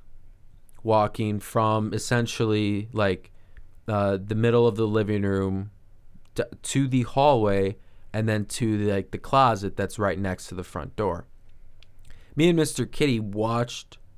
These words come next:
the footsteps as they went through the,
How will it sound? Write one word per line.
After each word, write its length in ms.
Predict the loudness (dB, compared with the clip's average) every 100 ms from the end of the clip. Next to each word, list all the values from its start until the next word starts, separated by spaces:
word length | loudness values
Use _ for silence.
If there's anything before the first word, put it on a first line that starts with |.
| -8
the 120 | -8
footsteps 1040 | -8 0 2 2 0 -2 -2 -2 -8 -16 -18 -20 -20 -20 -20 -20 -18 -18 -20 -20 -18 -4
as 320 | -2 0 0
they 120 | 0 0
went 300 | 0 -2 -6
through 640 | -4 0 2 2 0 -6 -12 -16 -18 -6
the, 380 | -2 -2 -2